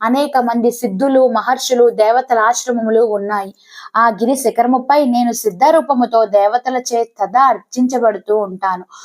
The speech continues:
ఈ గిరి అగ్నిమయమని, దాని అంతర్భాగంలో సర్వ భోగములకు నిలయమైన గుహ ఉన్నదని ధ్యానిస్తూ చాలా మెల్లగా ప్రదక్షిణ చేయాలి.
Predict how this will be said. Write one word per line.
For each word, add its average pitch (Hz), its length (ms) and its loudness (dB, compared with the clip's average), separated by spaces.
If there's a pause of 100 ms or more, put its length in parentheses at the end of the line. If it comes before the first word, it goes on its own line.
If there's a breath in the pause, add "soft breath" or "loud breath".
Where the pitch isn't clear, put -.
(220 loud breath)
ఈ 247 260 0
గిరి 247 160 2
అగ్నిమయమని, 233 880 0 (280 loud breath)
దాని 240 260 2
అంతర్భాగంలో 262 880 2
సర్వ 233 340 -2
భోగములకు 277 720 2
నిలయమైన 240 580 -2
గుహ 196 260 -4
ఉన్నదని 220 560 -2
ధ్యానిస్తూ 233 840 -2 (220 loud breath)
చాలా 226 460 2
మెల్లగా 220 500 0
ప్రదక్షిణ 214 500 -2 (140)
చేయాలి. 185 420 0